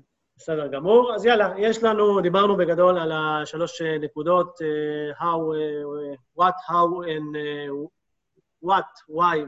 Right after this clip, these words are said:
ו-how, בסדר? שאני לא אתבלבל עוד פעם. ועכשיו, אה, בוא, בוא ניכנס יותר ל-, לעומק, אבל לא, לא יותר מדי.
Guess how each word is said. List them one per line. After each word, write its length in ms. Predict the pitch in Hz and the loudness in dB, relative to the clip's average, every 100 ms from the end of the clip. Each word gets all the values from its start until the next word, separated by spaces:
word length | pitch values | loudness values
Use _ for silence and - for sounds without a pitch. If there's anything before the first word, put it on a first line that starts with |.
| 127 | -8
ו-how, 840 | 147 143 143 143 139 190 220 254 - | -8 -6 -6 -8 0 2 2 0 -6
בסדר? 380 | 175 214 240 | -4 0 0
שאני 380 | 220 165 156 151 | -2 -6 -6 -4
לא 100 | 151 | -6
אתבלבל 320 | 156 147 143 151 | -6 -6 -6 -6
עוד 100 | 147 | -6
פעם. 220 | 196 247 302 _ - - _ - | -4 -4 -4 _ -20 -20 _ -14
ועכשיו, 280 | 151 226 233 226 | -4 -2 0 0
אה, 140 | 214 | 0
בוא, 500 | 202 220 226 226 220 | 0 4 4 4 4
בוא 120 | 208 226 | 4 2
ניכנס 300 | 214 214 202 | 2 -2 -4
יותר 240 | 196 196 | -2 0
ל-, 280 | 180 170 175 180 | 2 0 -2 -2
לעומק, 500 | 180 214 233 247 190 | -2 0 2 0 0
אבל 180 | 165 | 0
לא, 440 | 160 170 180 165 160 | 0 2 2 2 0
לא 60 | |
יותר 240 | 170 160 160 | 0 -4 -6
מדי. 180 | 151 | -4